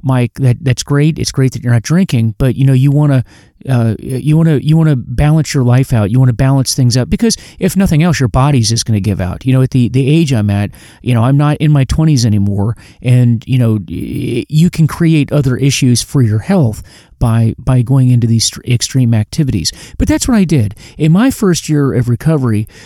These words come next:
um, I just didn't give myself a lot of free time. You know, one of the nice things about recovery is you, you learn a lot about yourself, and you have to understand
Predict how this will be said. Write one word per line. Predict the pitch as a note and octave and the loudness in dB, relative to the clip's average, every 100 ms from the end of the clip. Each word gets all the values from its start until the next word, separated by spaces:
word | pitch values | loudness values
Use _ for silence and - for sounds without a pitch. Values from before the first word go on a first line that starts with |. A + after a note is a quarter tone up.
| - - | -14 -4
um, | B2+ A2 | -2 -2
I | - A#3+ | -2 -2
just | B3+ C4 - | 0 -2 0
didn't | A3+ F#3 | 0 0
give | - F3+ | 0 0
myself | D3 B2 - B2+ A#2 - | 2 2 2 0 -2 -2
a | C3+ | -2
lot | B2 B2 | 2 2
of | A#2 | 0
free | - A2+ | -2 -2
time. | - A#2 F#2 - | 0 -2 -4 -4
You | F3+ A3+ | -2 0
know, | A3+ - - - | 0 -4 -14 -2
one | D4+ | 0
of | F4+ | 2
the | A#3 | 2
nice | G3 E3+ - | 2 2 2
things | D3+ C#3 | 0 2
about | B2 A#2 | 0 -2
recovery | B2 - F3+ D#3+ A#2 A#2+ | -2 -2 0 2 0 2
is | B2 A#2+ - - _ _ - | 0 0 -4 -20 _ _ -16
you, | - D3 G3 | -4 0 2
you | F3+ G#3+ A3 | 2 2 2
learn | F#3+ A3 B3+ | 2 4 4
a | F3+ | 2
lot | B2 A#2 G#2+ - | 2 -2 -4 -4
about | B2 C3+ A#2+ - | -2 2 0 0
yourself, | B2 B2+ D#3 D3 - A#2 G2 - - | 0 2 2 0 0 -2 -4 -10 0
and | A#3 | 2
you | D3+ | 4
have | G3 | 2
to | G3 | 0
understand | E3+ D#3+ - E3 D3+ A2+ | 0 0 0 0 0 0